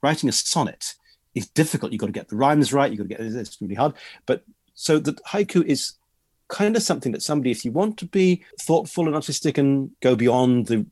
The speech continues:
vulgar language we normally use when we're doing our business, then haiku is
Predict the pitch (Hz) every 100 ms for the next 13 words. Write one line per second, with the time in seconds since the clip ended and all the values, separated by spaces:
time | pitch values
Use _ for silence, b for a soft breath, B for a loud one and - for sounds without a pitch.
0 | - 95 123 120 113 117 113 110 117 113
1 | 113 110 104 110 104 113 107 104 117 110
2 | 98 107 104 101 - 127 113 - _ _
3 | - 131 - 120 110 101 -